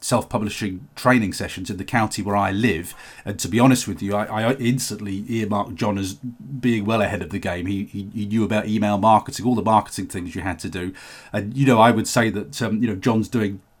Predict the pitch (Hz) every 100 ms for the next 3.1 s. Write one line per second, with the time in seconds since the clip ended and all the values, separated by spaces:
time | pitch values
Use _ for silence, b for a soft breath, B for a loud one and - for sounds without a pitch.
0 | - 117 104 127 - 104 104 120 101 95
1 | 104 95 87 107 98 92 95 - 98 92
2 | - - _ _ _ _ _ - - 120
3 | 110